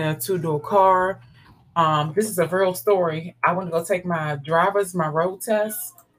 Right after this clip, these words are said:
I couldn't close the seatbelt 'cause I was so big. So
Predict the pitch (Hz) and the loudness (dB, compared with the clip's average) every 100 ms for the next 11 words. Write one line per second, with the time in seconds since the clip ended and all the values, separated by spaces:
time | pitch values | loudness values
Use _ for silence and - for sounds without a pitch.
0 | - 151 - 180 175 170 - 190 175 156 | -4 -4 -2 -4 -4 -8 0 0 0 -4
1 | - 226 220 180 - 160 151 165 175 160 | -8 -8 -4 -4 -2 -4 -4 -2 -4 -2
2 | 175 175 139 - _ _ _ _ _ - | 0 0 -4 -8 _ _ _ _ _ -20
3 | - - - 202 160 147 131 - | -20 -14 -2 2 4 4 2 0